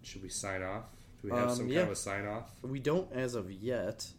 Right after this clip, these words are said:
Speaker 2: I mean, we can come
Speaker 1: Are
Speaker 2: up
Speaker 1: you,
Speaker 2: with
Speaker 1: hey,
Speaker 2: one.
Speaker 1: by the way, we did a
Speaker 2: I
Speaker 1: podcast, like, two months ago. Are
Speaker 2: We
Speaker 1: you
Speaker 2: did.
Speaker 1: releasing that
Speaker 2: I
Speaker 1: as
Speaker 2: haven't
Speaker 1: part
Speaker 2: even
Speaker 1: of this?
Speaker 2: I haven't even listened to it. So
Speaker 1: 'Cause it's, like, six hours long, and, and a lot needs to be cut out. A lot of sketchy shit happened.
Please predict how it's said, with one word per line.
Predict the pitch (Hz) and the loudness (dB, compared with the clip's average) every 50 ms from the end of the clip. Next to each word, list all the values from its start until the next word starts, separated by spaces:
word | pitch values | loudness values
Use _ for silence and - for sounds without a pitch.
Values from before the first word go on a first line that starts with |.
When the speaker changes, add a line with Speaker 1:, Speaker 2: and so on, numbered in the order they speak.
| - 101 | -8 -6
Speaker 2:
I | 98 | -6
mean, | 95 95 92 92 | -4 -4 -4 -4
we | 92 101 104 | -4 -4 -4
can | 101 110 104 95 98 | -4 -4 -4 -4 -4
come | - - 110 107 | -6 -2 2 4
Speaker 1:
Are | 151 | 6
Speaker 2:
up | 185 | 8
Speaker 1:
you, | 226 277 302 | 8 8 8
Speaker 2:
with | 302 - - | 8 6 4
Speaker 1:
hey, | 185 180 | 2 0
Speaker 2:
one. | - 151 156 | 0 0 0
Speaker 1:
by | 170 190 220 | 2 2 2
the | 202 131 | 2 4
way, | 127 123 98 92 | 4 4 4 4
we | 95 127 165 170 | 2 2 0 2
did | 120 - 131 120 | 4 4 4 4
a | - | 4
Speaker 2:
I | 139 | 4
Speaker 1:
podcast, | 139 107 101 98 - - 98 90 - - | 2 2 0 0 0 -2 -2 -2 -2 -4
like, | 95 92 - | -6 -8 -8
two | - - 107 | -8 -6 -6
months | 98 92 92 90 - | -4 -6 -6 -8 -10
ago. | - 95 90 87 - - - - - - - - - | -10 -10 -12 -12 -14 -16 -18 -18 -18 -20 -12 -4 0
Are | 107 | 2
Speaker 2:
We | 120 | 4
Speaker 1:
you | 131 147 | 4 4
Speaker 2:
did. | 147 | 4
Speaker 1:
releasing | 143 - 202 98 110 - - - 151 147 151 | 4 4 4 4 2 2 2 0 0 2 2
that | 151 151 156 - - - - - - - - - - - | 2 2 2 0 -2 -6 -14 -18 -20 -20 -20 -20 -14 -10
Speaker 2:
I | - 98 | -8 -6
Speaker 1:
as | 95 104 104 101 | -2 0 0 2
Speaker 2:
haven't | 104 107 | 2 2
Speaker 1:
part | 107 107 107 117 | 2 4 4 4
Speaker 2:
even | - | 4
Speaker 1:
of | - | 4
this? | 139 - 90 - - - - 92 | 2 0 0 -2 -6 -8 -8 -8
Speaker 2:
I | 92 | -8
haven't | 95 95 98 | -6 -4 -4
even | 98 92 92 87 85 | -4 -4 -4 -4 -4
listened | 90 90 - - 87 82 80 | -4 -6 -6 -8 -8 -10 -10
to | - - - - 87 | -10 -12 -12 -12 -12
it. | 82 85 - - - - - - - | -12 -12 -14 -16 -16 -16 -18 -18 -16
So | - - - 82 78 78 78 76 | -14 -10 -8 -6 -6 -4 -4 -4
Speaker 1:
'Cause | - 95 113 | -4 -2 -2
it's, | 143 - - - | -2 -2 -2 -4
like, | 90 85 - | -6 -6 -6
six | - - - - 120 - - - | -4 -2 0 0 0 0 0 -2
hours | 87 82 85 87 82 82 | -4 -4 -4 -6 -6 -6
long, | 90 87 85 87 90 90 90 - - | -6 -6 -6 -6 -6 -8 -8 -8 -6
and, | 95 98 95 - - - 95 | -6 -6 -8 -8 -12 -10 -6
and | 110 101 101 104 | -4 -2 -2 -2
a | - 98 98 | -2 -2 -2
lot | 95 98 104 101 104 104 98 101 | 0 0 2 2 2 0 0 -2
needs | 101 98 92 | -6 -6 -6
to | 98 | -6
be | 98 95 | -8 -8
cut | 92 - 92 92 | -8 -6 -6 -4
out. | 90 90 - | -4 -6 -6
A | 95 | -6
lot | 95 98 95 | -6 -6 -6
of | 95 - | -6 -6
sketchy | - - - 98 - - 123 | -6 -4 -6 -6 -6 -6 -8
shit | 120 - - - - | -6 -4 -4 -4 -4
happened. | - - - - - - 104 | -6 -10 -10 -12 -10 -10 -10